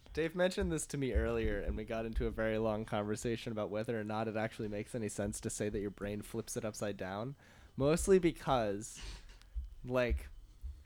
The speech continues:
flips it upside down. Well, I can't, I, we can't even start this conversation on here. It'll go on for, like, four hours. Basically, we're talking about this idea of, like, you know,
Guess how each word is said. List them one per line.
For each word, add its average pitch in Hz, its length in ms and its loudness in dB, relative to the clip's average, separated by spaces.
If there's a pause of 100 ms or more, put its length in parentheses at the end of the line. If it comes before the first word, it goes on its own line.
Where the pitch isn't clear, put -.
(340)
flips 208 400 4
it 202 100 0
upside 175 380 6
down. 135 380 4
Well, 143 420 6 (220)
I 185 80 0
can't, 180 320 2 (100)
I, 160 160 -4
we 180 100 -4
can't 233 220 4
even 240 160 6
start 127 380 2
this 104 100 -8
conversation 107 640 -2
on 104 120 -4
here. 117 100 -2
It'll 110 160 0
go 143 140 2
on 160 100 2
for, - 80 -4
like, 127 160 0
four 113 320 -2
hours. 92 400 -2 (280)
Basically, 226 440 4
we're 208 100 4
talking 175 320 2
about 156 160 4
this 139 160 0
idea 131 380 4
of, 117 120 -6
like, 104 300 -4 (460)
you 135 100 0
know, 101 260 0